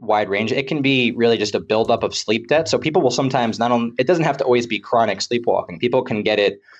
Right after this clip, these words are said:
you know, just periodically as well when they have too much of a sleep debt built up. Or, and then there's obviously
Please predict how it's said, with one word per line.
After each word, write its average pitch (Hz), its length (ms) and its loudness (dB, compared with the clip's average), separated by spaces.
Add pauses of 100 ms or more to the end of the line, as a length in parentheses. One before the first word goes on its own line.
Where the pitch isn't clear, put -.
(120)
you 113 80 0
know, 95 100 0
just 101 180 -4
periodically 104 680 2
as 85 100 0
well 95 280 0
when 95 100 -6
they 95 100 0
have 98 260 0
too 123 100 -2
much 104 180 -2
of 92 80 -2
a 87 60 -2
sleep 107 380 -4
debt 104 260 0
built 101 280 2
up. 101 380 2
Or, 87 320 -2 (340)
and 107 140 2
then 117 60 2
there's 117 160 2
obviously 101 560 2